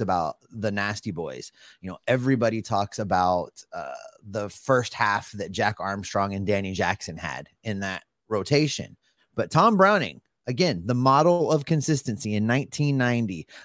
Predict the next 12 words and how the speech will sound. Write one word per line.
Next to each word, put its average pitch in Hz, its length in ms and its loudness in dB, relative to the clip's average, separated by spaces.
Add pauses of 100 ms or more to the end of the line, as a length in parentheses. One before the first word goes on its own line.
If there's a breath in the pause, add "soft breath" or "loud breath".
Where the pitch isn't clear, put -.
uh, 78 120 -4
three 139 220 6
point 147 260 2
eight 135 180 4
zero 131 320 6
E 139 140 2
R 131 180 8
A. 135 160 6
He 135 120 0
started 113 380 2
thirty-five 165 680 2
games, 147 420 0